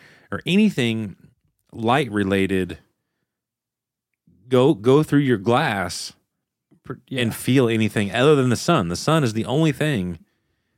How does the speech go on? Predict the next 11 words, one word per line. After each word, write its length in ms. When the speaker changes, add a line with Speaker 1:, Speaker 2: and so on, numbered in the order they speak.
Speaker 1:
that 120
I 100
can 160
think 260
of. 360
Speaker 2:
It 60
would 100
al-, 100
it 160
would 120
almost, 680